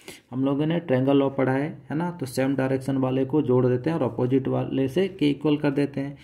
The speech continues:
तो देखिए, यहाँ से यहाँ जाएंगे, फिर again यहाँ से यहाँ, तो ये दोनों क्या हो जाएगा, ऐड हो जाएगा, और इसके अपोजिट में कौन है, वेक्टर आर, तो इसके इक्वल लिख देंगे।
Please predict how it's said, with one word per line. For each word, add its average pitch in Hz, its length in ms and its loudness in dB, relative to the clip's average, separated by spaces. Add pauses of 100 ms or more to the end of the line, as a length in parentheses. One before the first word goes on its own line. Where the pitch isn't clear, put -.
(220)
तो 117 60 -12
देखिए, 107 300 0
यहाँ 120 240 0
से 143 140 -2
यहाँ 143 160 2
जाएंगे, 143 300 -2
फिर 135 240 -2
again 131 180 2
यहाँ 131 180 0
से 127 140 -6
यहाँ, 127 120 -2
तो 131 100 -4
ये 131 140 2
दोनों 127 260 0
क्या 131 140 0
हो 127 80 4
जाएगा, 135 260 0
ऐड 131 300 -2
हो 131 100 2
जाएगा, 123 300 0
और 127 220 -2
इसके 131 240 -2
अपोजिट 123 400 0
में 135 160 -2
कौन 135 240 0
है, 175 80 -2
वेक्टर 113 380 -2
आर, 90 160 -2
तो 101 180 -12
इसके 120 280 -4
इक्वल 127 220 -2
लिख 127 200 0
देंगे। 123 380 -2